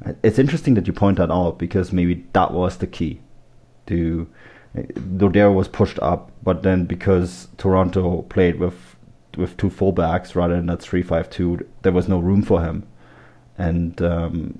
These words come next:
basically was shut out of that final. And if you shut out Lodero, who is, who is Seattle's most talented player, then you basically shut down that side.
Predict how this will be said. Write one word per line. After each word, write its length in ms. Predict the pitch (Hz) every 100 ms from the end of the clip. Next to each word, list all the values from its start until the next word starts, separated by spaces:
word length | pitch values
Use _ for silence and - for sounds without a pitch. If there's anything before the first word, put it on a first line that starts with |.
| -
basically 440 | 90 87 87 85
was 120 | 85
shut 240 | - 90 73
out 240 | 85 85
of 140 | 80
that 200 | 85 82 -
final. 440 | 92 92 85 82
And 180 | 90 87
if 160 | 87 -
you 60 |
shut 300 | 85 90 -
out 260 | 85 82 82
Lodero, 520 | 85 87 92 85 85
who 160 | 90 87
is, 240 | - -
who 220 | 92 90
is 120 | 90 -
Seattle's 680 | - - 82 80 78 78
most 260 | 92 87 -
talented 640 | - 95 85 85 80 - - - - -
player, 460 | - 104 87 78 87 - - - - - -
then 180 | - 90
you 60 | 90
basically 480 | - 90 - 90 85
shut 260 | - 82
down 220 | 85 85
that 180 | 73 69
side. 380 | - 85 64 -